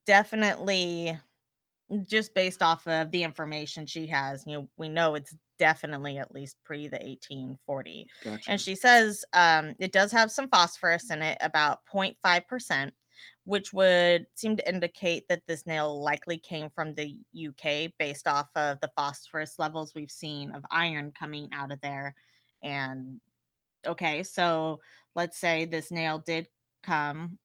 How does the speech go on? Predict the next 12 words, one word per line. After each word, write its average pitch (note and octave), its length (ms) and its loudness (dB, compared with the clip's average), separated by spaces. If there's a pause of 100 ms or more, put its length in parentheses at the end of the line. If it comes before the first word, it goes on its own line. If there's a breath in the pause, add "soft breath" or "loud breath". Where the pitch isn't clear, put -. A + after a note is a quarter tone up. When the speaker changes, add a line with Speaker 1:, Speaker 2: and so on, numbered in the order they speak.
Speaker 1:
from D3+ 460 -2
the E3 80 -6
U D#3 220 -8
K. D3 500 -4
Speaker 2:
Mm-hmm. D#3 240 -2 (200)
Speaker 1:
Uh, F#3 80 2
we E3 480 -4
know F#3+ 160 -2
Charles, F#3 800 0
a - 60 -8
while D3+ 320 2
back D3 400 0